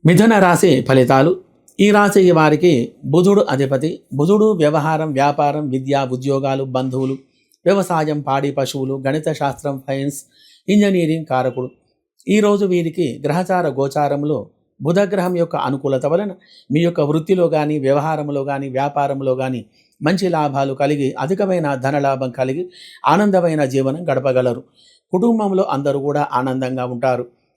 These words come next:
విద్యార్థులకు ఈరోజు మంచి రోజు. ఉద్యోగ ప్రయత్నం నెరవేరుతుంది. ఉద్యోగం చేసేవారికి ఉన్నతమైనటువంటి ఫలితాలు కలిగి ఉన్నాయి. మరియు ఈరోజు షేర్ మార్కెట్లో గ్రహస్థితి చూస్తే గనుక గ్రహం యొక్క శుభ దృష్టి వలన ట్రేడింగ్లో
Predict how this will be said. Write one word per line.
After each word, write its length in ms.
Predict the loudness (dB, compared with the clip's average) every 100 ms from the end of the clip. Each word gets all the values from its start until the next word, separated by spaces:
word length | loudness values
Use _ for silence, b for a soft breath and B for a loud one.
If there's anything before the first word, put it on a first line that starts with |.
| _
విద్యార్థులకు 600 | -4 -2 -2 -2 -4 -4
ఈరోజు 460 | -2 0 0 -2 -8 _
మంచి 280 | -4 -4 -2
రోజు. 320 | 0 0 -2 -10 _ _ -8
ఉద్యోగ 380 | -2 0 2 0
ప్రయత్నం 540 | 0 -2 -2 -6 -4
నెరవేరుతుంది. 760 | 0 0 2 0 -2 -4 -6 -8 _ _ -10
ఉద్యోగం 440 | -4 2 2 2 -2
చేసేవారికి 640 | -2 0 -2 0 -2 -4 -10 b b b
ఉన్నతమైనటువంటి 720 | -2 0 0 0 -2 -2 -4
ఫలితాలు 460 | -2 -2 -2 0 -2
కలిగి 280 | -2 -2 -2
ఉన్నాయి. 420 | 0 0 -2 -4 _ _ _ _ _
మరియు 340 | 0 2 0 -2 _ _ _
ఈరోజు 360 | 0 2 2 2
షేర్ 280 | 2 2 2
మార్కెట్లో 580 | 0 -2 -4 -4 -2 -2
గ్రహస్థితి 520 | 0 -2 -4 -4 -4
చూస్తే 360 | -4 -4 -2
గనుక 260 | 0 0 -2 -8 _ _ 2 4
గ్రహం 280 | 6 6 6
యొక్క 300 | 4 4 4
శుభ 280 | 4 4 4
దృష్టి 320 | 4 2 4
వలన 320 | 4 4 0 -6 0
ట్రేడింగ్లో 720 | 4 6 6 6 6 4